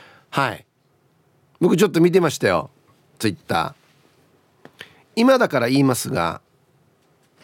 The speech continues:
片道二十四時間のフェリーのうち、片道二十四時間のうち二十時間ぐらい電波が通じないので、私の支えは、心の支えは、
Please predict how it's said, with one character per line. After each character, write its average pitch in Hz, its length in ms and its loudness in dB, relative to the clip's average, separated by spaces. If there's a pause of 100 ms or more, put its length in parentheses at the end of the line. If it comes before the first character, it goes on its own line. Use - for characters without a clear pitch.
(120)
片 349 360 0
道 370 40 4
二 370 80 6 (440)
十 233 160 6
四 190 100 6
時 170 140 -2
間 185 160 2
の 190 80 0
フ 180 80 2
ェ 196 60 4
リ 180 100 4
ー 143 40 4
の 123 100 2
う 104 40 0
ち、 90 300 -8 (1700)
片 - 320 0
道 453 80 4
二 508 460 -2
十 - 80 4
四 165 80 4
時 135 100 -4
間 107 300 0 (600)
の 220 200 4
う 165 40 2
ち 294 360 2 (100)
二 277 240 6
十 302 200 6
時 285 100 0
間 311 180 4
ぐ 302 80 6
ら 220 60 6
い 170 80 4
電 240 180 4
波 190 140 0
が 156 80 2
通 202 200 0
じ 202 120 4
な 208 120 4
い 202 40 4
の 143 100 4
で、 101 120 0
私 147 340 0
の 185 100 4
支 160 80 -2 (140)
え 113 100 2
は、 107 240 0 (180)
心 165 320 2
の 180 100 0
支 165 80 0 (120)
え 113 120 0
は、 87 220 -2